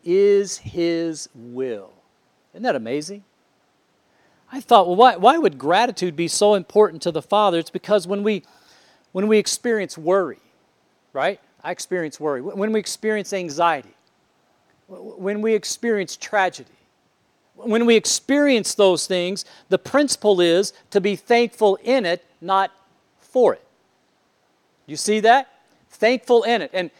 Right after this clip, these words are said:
and as we're thankful in it, could it be as we're thankful in the difficulty, in the challenge, could it be as in, in that,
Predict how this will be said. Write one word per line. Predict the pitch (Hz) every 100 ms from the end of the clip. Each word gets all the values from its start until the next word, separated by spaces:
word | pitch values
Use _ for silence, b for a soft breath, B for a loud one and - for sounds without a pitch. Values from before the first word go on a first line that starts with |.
| -
and | 202 196
as | 226 269
we're | 226 247
thankful | - 254 240 - 220 202 -
in | 262 294
it, | 220 160 _ _ _ -
could | 269
it | 302 202
be | 226 196
as | 208 190
we're | 214
thankful | 196 247 247 240 214 202 _ _
in | 240 320 330
the |
difficulty, | - 247 240 - 175 143 151 131 _ _ _ _ _ _ -
in | 285
the | 294
challenge, | - 240 185 185 -
could | 240
it |
be | 233 226
as | 208 254 247 - _
in, | 208 202
in | 214
that, | 214 202